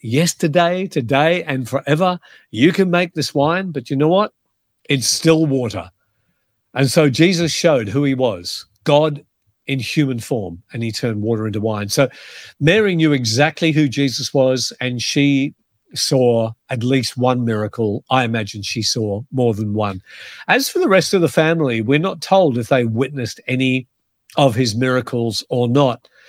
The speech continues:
Uh, John does tell us later in his gospel in chapter seven, verse five,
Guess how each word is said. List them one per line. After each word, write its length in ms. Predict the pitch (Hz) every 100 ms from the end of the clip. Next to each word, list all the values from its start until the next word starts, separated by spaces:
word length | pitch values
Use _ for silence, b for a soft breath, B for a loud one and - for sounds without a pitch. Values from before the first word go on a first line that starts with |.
| b b b
Uh, 180 | 117 123
John 380 | 127 185 190 139
does 280 | 147 196 -
tell 240 | - 117
us 160 | 104 -
later 360 | 131 147 143
in 80 | 110
his 160 | 113 104
gospel 480 | 123 143 - 135
in 100 | 110
chapter 300 | 107 135 -
seven, 340 | - 143 123 110
verse 220 | 117 107
five, 480 | - 139 101 104